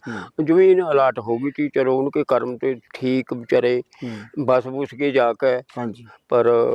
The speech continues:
Speaker 2: उन्होंने जमीनां में भी कटौतियां हुईयां।
Speaker 1: हम्म।
Speaker 2: वो, वो, मेरे कहने का मतलब भी फिर भी वो कुछ संभल गए थे।
Speaker 1: हम्म।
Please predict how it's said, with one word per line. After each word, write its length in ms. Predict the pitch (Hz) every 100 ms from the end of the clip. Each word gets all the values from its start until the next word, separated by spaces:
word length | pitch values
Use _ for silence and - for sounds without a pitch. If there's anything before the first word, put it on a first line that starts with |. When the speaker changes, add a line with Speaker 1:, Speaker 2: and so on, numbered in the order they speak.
| - _ - - - - - _ _ - - - _ _ _ _ _ 160
Speaker 2:
उन्होंने 480 | 156 165 170 165 156
जमीनां 480 | 135 131 131 143
में 140 | 147 139
भी 120 | 143
कटौतियां 560 | 135 127 123 - 123 120
हुईयां। 360 | 107 110 117
Speaker 1:
हम्म। 480 | 180 - 135 117 101 -
Speaker 2:
वो, 180 | - - _ _ - - - - - _ _ _ _ _ -
वो, 140 | - _ _ -
मेरे 580 | 156 131 147 175 185 180
कहने 320 | 160 170 170
का 240 | 165 143
मतलब 360 | 131 135 143 147
भी 120 | 151
फिर 460 | - 127 131 135 143
भी 180 | 147
वो 360 | 135 113 120 117
कुछ 140 | 131 117
संभल 480 | 123 131 143 151 180
गए 160 | 127 117
थे। 160 | -
Speaker 1:
हम्म। 400 | 98 - 139 113